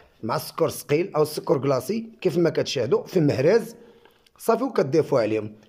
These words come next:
هادشي اللي كاين، وتابعونا إن شاء الله بعد ما نطحنوا ونخلطوا المكونات. ودائمًا عزيز العبدي محافظ على الأصالة والمعاصرة، فخار مدينة آسفي، نساعدوا الصانع التقليدي في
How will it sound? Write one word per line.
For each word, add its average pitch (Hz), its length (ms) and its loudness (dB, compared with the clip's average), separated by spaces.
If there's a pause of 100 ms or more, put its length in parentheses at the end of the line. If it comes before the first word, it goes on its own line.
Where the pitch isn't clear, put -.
(180)
هادشي - 240 -4
اللي 123 140 -4
كاين، 107 300 -10 (320)
وتابعونا 143 500 2
إن 127 80 0
شاء 143 240 -2
الله 202 180 4
بعد 123 220 -4
ما 139 100 0
نطحنوا 165 360 0
ونخلطوا 156 500 -2
المكونات. 110 640 -2 (1300)
ودائمًا 170 680 2
عزيز 165 320 0
العبدي 139 360 -2
محافظ 151 420 -2
على 131 100 -2
الأصالة 165 460 -2
والمعاصرة، 139 760 -2
فخار 220 400 -2
مدينة 175 360 2
آسفي، 113 440 -2 (280)
نساعدوا 131 480 0
الصانع 131 340 -2
التقليدي 120 760 -4
في - 100 -14